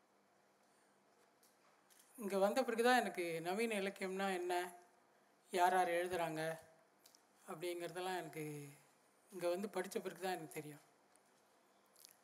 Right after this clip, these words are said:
அப்புறம் நம்மளும் கதை எழுதலாம் அப்படின்னு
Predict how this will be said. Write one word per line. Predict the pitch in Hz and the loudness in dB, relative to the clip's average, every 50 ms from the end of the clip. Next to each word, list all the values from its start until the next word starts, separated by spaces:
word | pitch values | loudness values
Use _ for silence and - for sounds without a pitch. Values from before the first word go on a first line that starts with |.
| _ _ _ _ _ - _ - - | _ _ _ _ _ -20 _ -20 -8
அப்புறம் | 220 214 220 220 220 | -2 2 2 4 4
நம்மளும் | 220 226 226 240 233 - | 2 2 2 2 2 4
கதை | 214 196 202 208 | 4 2 4 4
எழுதலாம் | 196 185 170 170 160 151 147 - - - - - - - - _ _ - - - - - - | 2 2 0 -2 -4 -4 -6 -10 -16 -20 -20 -20 -20 -20 -20 _ _ -20 -16 -16 -16 -10 -6
அப்படின்னு | 196 180 165 185 196 190 190 185 | -4 -2 0 0 0 0 -2 -4